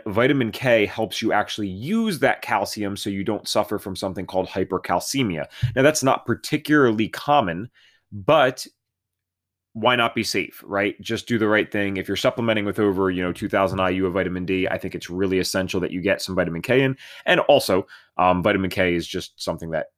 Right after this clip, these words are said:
most people could benefit from using. It's something that's been shown to help A T P production in the mitochondria. It's something that's been shown actually at about two to three hundred micrograms over eight weeks,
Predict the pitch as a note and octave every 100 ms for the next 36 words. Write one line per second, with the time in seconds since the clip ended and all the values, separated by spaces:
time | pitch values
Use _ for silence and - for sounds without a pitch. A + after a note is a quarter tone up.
0 | - E2 - E2+ E2 - C#2+ D#2 D#2 -
1 | - E2 D2 C#2+ C#2 _ - B2 D#3+ D#2
2 | D#2 - G#2+ F#2 F#2 F2 F#2+ F2 G2 F#2+
3 | F2 F#2+ F2 F#2 F2+ - F2 D3 D3+ C#3+
4 | C3+ - A#2 F#2+ F2+ E2 - C3 B2+ C3
5 | B2+ - - - - A#2+ G#2+ G2 F#2 G#2
6 | F#2+ G2+ F#2+ G#2 A#2 - G#2 F#2+ G2 F#2+
7 | G#2 F#2+ - D#3+ D#3 C#3+ C#3 A2+ G2 G2+
8 | A2 G#2+ F#2 E2+ E2+ F2 G2+ F2+ - G2+
9 | - F2 A#2+ -